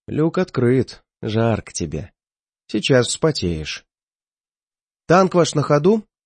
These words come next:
игнорируя хамский вопрос, прокричала чужая. «С какой целью интересуешься?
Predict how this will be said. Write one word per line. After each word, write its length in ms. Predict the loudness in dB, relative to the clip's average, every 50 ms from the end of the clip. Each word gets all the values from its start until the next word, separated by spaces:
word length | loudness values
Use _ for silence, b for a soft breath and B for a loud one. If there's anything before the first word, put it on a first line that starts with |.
| _ _ -4
игнорируя 580 | -2 0 2 2 4 4 4 4 4 4 2
хамский 460 | 2 0 0 -2 -2 -2 -2 -2 -2 0
вопрос, 340 | 0 0 0 0 0 0
прокричала 640 | 0 -2 -2 -2 0 0 -2 0 2 2 2 2 0
чужая. 540 | 0 -2 -2 -2 -2 -4 -6 -8 -10 -16 -20 _ _ _ _ _ _ _ _ _ _ _ _ _ -20
«С 80 | -4
какой 380 | 0 2 4 6 6 6 6 4
целью 400 | 4 4 4 4 6 6 4 4
интересуешься? 960 | 2 2 2 2 2 2 2 0 0 0 0 0 0 -2 -6 -6 -8 -8 -10